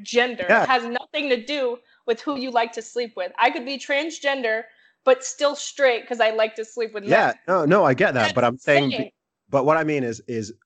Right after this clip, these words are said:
Speaker 2: bisexual implies that there are only two sexes. So if you believe that there are infinite or more than two, then
Speaker 1: Oh,
Speaker 2: the
Speaker 1: you're
Speaker 2: bi-
Speaker 1: right.
Speaker 2: it's another,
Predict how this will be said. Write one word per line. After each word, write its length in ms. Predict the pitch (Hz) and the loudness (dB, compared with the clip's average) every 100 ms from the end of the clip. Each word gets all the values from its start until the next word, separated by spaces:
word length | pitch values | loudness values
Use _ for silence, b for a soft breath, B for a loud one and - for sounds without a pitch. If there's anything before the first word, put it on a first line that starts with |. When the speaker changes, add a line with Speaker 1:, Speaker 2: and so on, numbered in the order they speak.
| _ - | _ -14
Speaker 2:
bisexual 760 | 92 147 151 170 - 156 143 | -4 -4 -2 -4 -4 -2 -2
implies 580 | 117 107 110 120 143 - - | -2 -4 0 0 0 -4 -12
that 160 | 113 107 | -8 -4
there 160 | 107 | -2
are 80 | 104 | -2
only 220 | 113 110 | -2 -4
two 180 | 101 107 | -4 -6
sexes. 520 | 90 120 - - - _ _ _ _ _ _ _ _ _ _ _ _ _ _ _ _ _ _ _ _ | -4 -6 -8 -18 -18 _ _ _ _ _ _ _ _ _ _ _ _ _ _ _ _ _ _ _ _
So 220 | - 107 104 | -8 -6 -4
if 200 | 127 127 | -4 -2
you 100 | 117 | -2
believe 360 | 117 127 127 | 2 2 2
that 160 | 110 107 | 0 0
there 140 | 107 | 2
are 160 | 101 104 | 2 0
infinite 460 | 139 147 80 87 - _ _ _ _ | -2 -2 -4 -8 -8 _ _ _ _
or 160 | 98 90 | -8 -4
more 220 | 104 113 | 0 0
than 180 | 90 87 | 0 -2
two, 480 | - 98 90 127 _ _ _ _ _ | 2 2 2 -4 _ _ _ _ _
then 360 | - 104 101 98 | -4 -2 -2 -2
Speaker 1:
Oh, 1300 | - - 240 269 330 359 381 392 392 370 302 240 214 - | -2 -2 -2 -2 -2 -4 -6 -4 -2 0 0 -2 -8 -10
Speaker 2:
the 60 | |
Speaker 1:
you're 160 | 226 220 | -8 -2
Speaker 2:
bi- 200 | 226 233 | 2 2
Speaker 1:
right. 280 | 233 339 277 _ 135 | 2 0 -4 _ -6
Speaker 2:
it's 180 | 143 135 | -2 4
another, 200 | 135 | 4